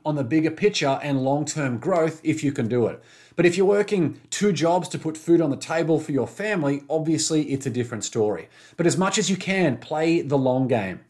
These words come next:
An example of a trend is the technology that is being used to help companies like food delivery services, things like Uber Eats and Grubhub. That same technology will inevitably be applied to dozens of different industries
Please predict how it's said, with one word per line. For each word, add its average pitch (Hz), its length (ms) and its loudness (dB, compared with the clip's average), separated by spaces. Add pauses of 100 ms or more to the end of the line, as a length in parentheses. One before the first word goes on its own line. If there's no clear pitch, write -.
(640)
An 170 60 4
example 240 460 2
of 185 80 8
a 160 60 0
trend 180 640 -2
is - 160 0
the 139 60 -4
technology 175 720 0
that 165 100 -2
is 151 80 -2
being 151 280 2
used 156 300 2
to 151 60 -4
help 135 220 -2
companies 175 500 -2 (160)
like 165 240 2
food 240 360 0
delivery 127 420 4
services, 95 540 -4
things 170 260 0
like 139 180 -2
Uber 175 300 2
Eats 180 220 2
and 143 120 -2
Grubhub. 156 540 -2 (500)
That 190 160 0
same 202 400 2
technology 156 800 2
will 151 260 4
inevitably 143 680 2
be 151 240 2
applied 160 580 -2
to 165 100 -4
dozens 143 560 -2
of 135 140 -2
different 127 340 -2
industries 151 640 2